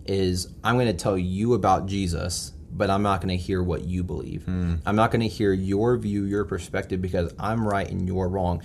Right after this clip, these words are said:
Speaker 1: Now, we believe that the gospel is truth. We
Speaker 2: Hmm.
Speaker 1: believe that, that the word of God is entirely, you know, um, infallible, right? We believe that Jesus Christ is the way, the truth, and the life. There is nowhere other way but through Jesus.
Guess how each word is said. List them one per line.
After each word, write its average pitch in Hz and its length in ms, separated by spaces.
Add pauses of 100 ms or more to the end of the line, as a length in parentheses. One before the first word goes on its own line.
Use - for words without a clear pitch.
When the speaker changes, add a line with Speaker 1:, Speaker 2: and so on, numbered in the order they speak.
(200)
Speaker 1:
Now, 90 120
we 117 200
believe 117 400
that 104 140
the 90 80
gospel 98 500
is 87 160
truth. 147 460
We 107 100
Speaker 2:
Hmm. 101 60
Speaker 1:
believe 107 360
that, 92 220 (200)
that 78 120
the 92 80
word 101 220
of 92 100
God 104 280
is 95 140
entirely, 92 580 (160)
you 98 120
know, 90 240
um, 87 340
infallible, 120 680 (160)
right? 98 160
We 107 100
believe 110 220
that 92 140
Jesus 101 280
Christ 98 280
is 104 180
the 101 100
way, 98 260
the 95 80
truth, 92 300
and 95 100
the 92 60
life. 92 240
There 95 160
is 101 140
nowhere 104 320
other 101 160
way 98 180
but 98 280
through 104 160
Jesus. 90 420